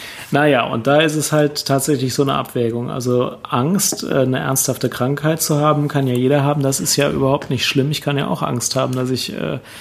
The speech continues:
dass ich Krebs habe. Das ist ja eine der Lebensängste, die man haben kann. Man könnte eine schwere Krankheit haben. Das ist ja nicht schlimm. Die Frage ist halt immer, wie eingeengt ist man auf solche Ängste? Kann man davon wieder loslassen, wenn es genügend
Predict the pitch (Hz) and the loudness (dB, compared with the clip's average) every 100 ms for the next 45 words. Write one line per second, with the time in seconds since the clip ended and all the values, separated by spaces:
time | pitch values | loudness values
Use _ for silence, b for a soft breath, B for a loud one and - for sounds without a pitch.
0 | B B - 131 127 - - 127 127 - | B B -4 -2 -2 -4 0 2 2 2
1 | 151 151 156 151 143 - 147 143 135 143 | 2 4 2 2 0 0 2 2 4 2
2 | - - - 139 147 139 131 131 151 147 | 0 -6 -2 2 4 4 4 0 0 -2
3 | - 151 - 147 147 135 160 123 113 - | -2 -2 0 0 2 2 2 2 -2 -4
4 | 120 120 113 131 131 127 117 139 123 139 | -4 -4 -4 -4 -2 -4 -4 -4 -4 -4
5 | 135 - 139 117 113 113 127 120 135 143 | -4 -2 -2 -2 -8 -8 -6 -6 -4 -2
6 | 139 143 139 - 147 156 B B B 139 | -2 -2 -4 -6 -6 -10 B B B -2
7 | - 127 139 156 165 165 160 156 156 156 | 2 2 2 2 0 0 0 0 0 -4
8 | B B B 123 151 208 156 131 151 156 | B B B 0 0 0 0 0 2 0
9 | 151 147 147 151 - 113 123 117 120 113 | 0 -2 -2 0 0 0 -2 -4 -2 -2
10 | - 139 135 - 123 - 131 123 120 127 | -2 -6 -6 -6 -6 -2 -2 0 0 0
11 | 120 113 110 120 147 - 170 160 - 160 | 0 2 4 4 4 4 2 2 0 0
12 | 147 151 - 151 151 151 | 0 -2 -2 0 0 0